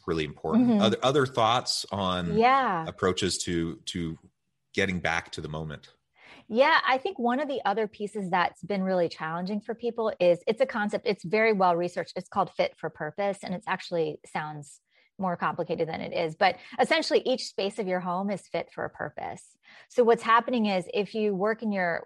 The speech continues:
Speaker 2: office area and then you take your laptop over to your living room and then you take your laptop to your bedroom, like, you're gonna be working till two and three in the morning. And I think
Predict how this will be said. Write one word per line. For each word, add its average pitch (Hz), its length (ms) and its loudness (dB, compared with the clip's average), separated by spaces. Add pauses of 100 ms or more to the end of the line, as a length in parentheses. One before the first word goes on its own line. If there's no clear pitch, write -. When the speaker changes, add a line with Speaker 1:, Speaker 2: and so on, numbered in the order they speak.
(220)
Speaker 2:
office 180 360 4 (100)
area 160 320 0
and - 240 -2
then 185 80 -2
you 180 80 -4
take 202 160 -8
your 196 100 -2
laptop 170 460 0
over 170 220 0
to 170 180 -8
your 156 280 0
living 165 280 -2
room - 260 -12
and 185 140 0
then 196 100 2
you 196 80 0
take 202 160 -4
your 196 100 -2
laptop 165 340 -2
to - 100 -8
your 170 80 -2
bedroom, 156 400 -4
like, 185 180 -6
you're 208 120 2
gonna 240 160 4
be 240 100 2
working 180 360 -2
till 165 180 -8
two 175 180 -6
and 165 180 -6
three 160 180 -2
in 131 80 -12
the 147 60 -12
morning. 160 300 -6
And 180 100 -4
I 160 60 -4
think 202 240 -6